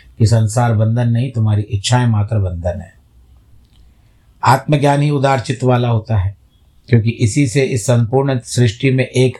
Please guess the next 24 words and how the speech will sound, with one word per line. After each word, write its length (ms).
आत्मा 320
दिखाई 340
देती 320
है। 100
उसे 240
भिन्नता 420
कहीं 300
दिखाई 320
नहीं 140
देती, 320
अज्ञानी 560
को 100
सब 180
भिन्नता 420
ही 120
दिखाई 340
देती 320
है। 200
अब 180
कुछ 260
लोग 220
ऐसे 240
रहते 360
हैं 120